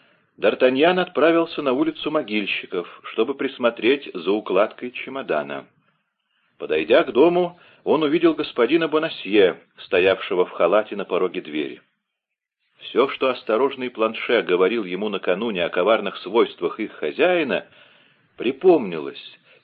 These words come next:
сейчас Д'Артаньяну, и он взглянул на него с большим вниманием, чем когда бы то ни было прежде. В самом деле, помимо желтоватой болезненной бледности, говорящей о разлитии жёлчи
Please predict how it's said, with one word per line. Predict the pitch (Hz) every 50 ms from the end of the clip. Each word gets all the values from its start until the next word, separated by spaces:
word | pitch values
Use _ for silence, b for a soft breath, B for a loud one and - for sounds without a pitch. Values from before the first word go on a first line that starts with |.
| - -
сейчас | 95 95 - - 101 90 76 67
Д'Артаньяну, | 71 85 90 90 - 101 95 92 85 87 80 76 69 65 - _ _ _ _ _ _ _ b b b b b b b b
и | b 82
он | 85 95 135 165
взглянул | 147 135 - 117 135 143 139 151 175
на | 175 170
него | 170 170 160 156 165 170 180 165 120
с | 104 110
большим | 110 107 113 123 127 - - 160 160
вниманием, | 160 165 165 151 135 139 143 147 151 143 117 90 - B B B B B B B B
чем | - - 110 110 110
когда | 104 104 95 90 104 120 127
бы | 131
то | - 131 110
ни | 117
было | 120 127 123 135
прежде. | 135 - 113 98 82 71 - - - 65 - _ _ _ _ _ _ _ _ _ _ _ _ _ _ _ _ _ _ _ _ _ _ _ -
В | -
самом | - 85 101 131 160 175 170 143
деле, | - 104 90 76 76
помимо | - - 82 78 95 123 139 135
желтоватой | 107 - 110 107 98 - 101 95 113 135 135 139 - 90
болезненной | 78 80 85 82 101 127 117 92 85 80 78 78 78 78
бледности, | 76 80 78 82 85 85 95 110 - - - - 131 139 - b b b b b b b
говорящей | b - 107 113 120 120 123 127 120 - - - 113 117
о | - 95 107
разлитии | 113 110 - 110 113 113 - - 110 110 104
жёлчи | 95 110 110 107 107 107 - - 110 110